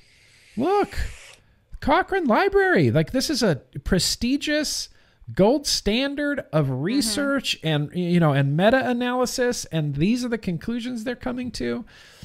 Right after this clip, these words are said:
Speaker 1: And, uh, I think it's really great. And like I said, uh, what's her face? Jamie Hartman Boyce.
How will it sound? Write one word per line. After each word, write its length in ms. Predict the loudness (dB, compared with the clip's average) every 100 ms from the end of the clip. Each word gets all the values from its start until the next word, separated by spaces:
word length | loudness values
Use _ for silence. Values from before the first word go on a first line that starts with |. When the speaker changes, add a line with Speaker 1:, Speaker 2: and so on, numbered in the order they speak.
| -6
Speaker 1:
And, 360 | 0 0 0 -4 -14 -20 -20 -20 -20 -20 -20 -20 _ _ 0
uh, 360 | 6 6 6 2 -10
I 220 | -12 -4 -2
think 220 | 0 0
it's 160 | 2 6
really 200 | 6 6
great. 460 | 10 10 10 6 2
And 300 | 4 6 4
like 160 | 2
I 40 | 2
said, 300 | 2 4 4
uh, 260 | 4 4
what's 280 | 2 0 -2
her 80 | 0
face? 460 | 4 6 6 2 -6
Jamie 360 | 0 2 4 2
Hartman 560 | 4 4 2 0 0 0
Boyce. 680 | 0 0 0 -4 -6 -8